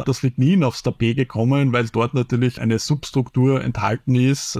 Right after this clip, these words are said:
die man eben für elektrochemische Reaktionen, also auch für die Übertragung von Elektronen und sukzessive auch für Energiespeicherung verwenden kann.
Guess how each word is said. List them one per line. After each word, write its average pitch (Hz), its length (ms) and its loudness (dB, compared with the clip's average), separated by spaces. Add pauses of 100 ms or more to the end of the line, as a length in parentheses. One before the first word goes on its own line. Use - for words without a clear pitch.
(120)
die 123 140 2
man 123 380 2
eben 123 240 0
für 127 100 2
elektrochemische 117 800 0
Reaktionen, 120 640 0
also 117 240 -2
auch 120 140 -4
für 117 300 0
die 113 160 0
Übertragung 113 460 0
von 113 120 -2
Elektronen 120 640 0
und 110 160 0
sukzessive - 580 -2
auch 117 140 -2
für 123 80 -2
Energiespeicherung 117 880 0
verwenden 110 400 0
kann. 113 260 -4